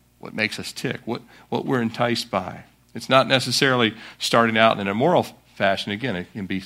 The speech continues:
other, other things. Uh, Fulk Greville, in the fifteenth and sixteenth century, said, "No man was ever so much deceived by another as by himself."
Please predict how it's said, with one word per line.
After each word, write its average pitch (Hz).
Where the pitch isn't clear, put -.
other, 104
other 104
things. 101
Uh, 110
Fulk 151
Greville, 117
in 101
the 98
fifteenth 113
and 107
sixteenth 104
century, 101
said, 95
"No 113
man 98
was 95
ever 107
so 110
much 101
deceived 92
by 101
another 92
as 101
by 101
himself." -